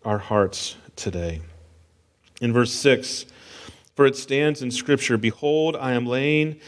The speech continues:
in Zion a stone, a cornerstone, chosen and precious, and whoever believes in him will not be put to shame.' So the honor is for you who believe.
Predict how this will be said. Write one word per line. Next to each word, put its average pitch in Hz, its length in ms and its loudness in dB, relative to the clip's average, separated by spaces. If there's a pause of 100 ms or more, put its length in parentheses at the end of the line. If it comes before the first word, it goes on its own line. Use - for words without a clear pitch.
(160)
in 120 160 2
Zion 127 520 0
a 113 80 4
stone, 101 680 0
a 117 60 -8
cornerstone, 117 800 -2
chosen 160 500 -2
and 123 140 -2
precious, 107 600 -2 (460)
and 131 140 2
whoever 139 260 4
believes 135 540 0
in 135 120 0
him 131 280 0
will 107 140 0
not 123 400 0
be 110 100 -6
put - 240 -6
to 104 60 -8
shame.' 90 500 -2 (960)
So - 180 2
the 120 140 4
honor 135 340 2
is 120 160 -2
for - 160 -4
you 127 380 0
who 113 160 -4
believe. 92 680 -2